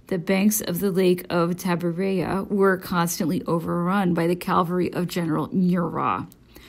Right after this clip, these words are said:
General Junot had posted himself at Lubin near Nazareth. He was soon attacked at a short distance from Garfakala, and though he had only with him a part of the Second Regiment of Light Infantry,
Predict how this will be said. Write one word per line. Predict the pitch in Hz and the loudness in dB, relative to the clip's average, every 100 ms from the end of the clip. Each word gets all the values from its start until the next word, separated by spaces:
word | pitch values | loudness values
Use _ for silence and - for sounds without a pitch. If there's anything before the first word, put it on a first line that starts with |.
| - | -18
General | - 185 175 | -4 0 2
Junot | 143 165 156 135 233 180 202 240 - - - | 0 -2 -2 0 2 4 2 0 -4 -18 -8
had | - 185 180 | 2 2 4
posted | 208 220 220 - 147 175 | 8 8 6 -2 -2 0
himself | 180 - - 214 175 - | 0 0 4 6 6 4
at | 160 156 | -4 -2
Lubin | 180 165 - 170 202 196 | 0 -2 -2 0 4 4
near | 175 165 | 4 2
Nazareth. | 160 160 151 - - - - - - - - - | 0 0 -2 -6 -6 -8 -12 -18 -18 -18 -20 -16
He | - - 196 180 | -10 -2 0 4
was | 185 185 | 4 2
soon | - 190 180 180 | -6 -2 0 2
attacked | - 202 214 180 170 - | 0 -2 2 2 2 -2
at | 170 | -2
a | 175 | -2
short | 175 196 170 - | 0 0 0 -2
distance | - 160 - 180 - | -6 -6 -4 -4 -4
from | 180 - - 160 | -4 -4 -6 -4
Garfakala, | 170 160 - - - 180 170 180 226 240 - - - - | -4 -4 -6 -12 -6 -2 0 2 2 0 -6 -16 -18 2
and | 196 190 170 | 4 6 4
though | - 196 196 214 | 2 6 8 8
he | 220 214 196 | 8 8 6
had | 190 - | 2 0
only | - 214 240 269 | 6 8 10 10
with | 269 262 247 | 10 8 8
him | 220 | 6
a | 208 | 6
part | 202 226 240 247 | 4 8 10 10
of | 214 | 6
the | 214 | 4
Second | - 233 220 220 | 6 4 6 6
Regiment | 202 202 220 226 190 | 6 6 6 6 6
of | 180 | 4
Light | 196 202 202 | 4 6 6
Infantry, | 220 208 233 - 185 | 4 4 4 4 0